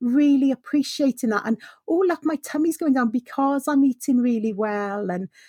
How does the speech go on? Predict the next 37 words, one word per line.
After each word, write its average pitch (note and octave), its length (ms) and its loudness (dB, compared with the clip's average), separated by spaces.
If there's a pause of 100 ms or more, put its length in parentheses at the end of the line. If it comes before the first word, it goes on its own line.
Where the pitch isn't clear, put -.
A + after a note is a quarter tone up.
(160)
you B3+ 80 2
know, C#4 120 4
start - 400 -2
listening C4+ 600 2
and B3 160 4
respecting - 760 -2
what A#3+ 200 -2
you've A3+ 180 -4
got A#3+ 240 -2
a A#3+ 80 -2
little B3 240 -2
bit C4 260 -4
and B3+ 300 2
looking B3+ 380 0
in B3+ 120 4
that B3+ 180 -2
mirror A#3+ 300 2
and A#3+ 140 2
just - 320 -4
seeing, A#3+ 520 2 (360)
"Yeah, D4 300 -2
this D4 200 -2
is D#4 60 -6
the - 80 -6
body D4+ 320 0
I've D4 140 -4
got D#4+ 200 -4
right B3 200 0
now A#3 180 0
and C4+ 140 2
I'm C4+ 80 4
all D4+ 180 -2
right G4 160 -4
with A#3+ 140 0
that," F#3 320 -4
you B3 100 0
know? D4 280 0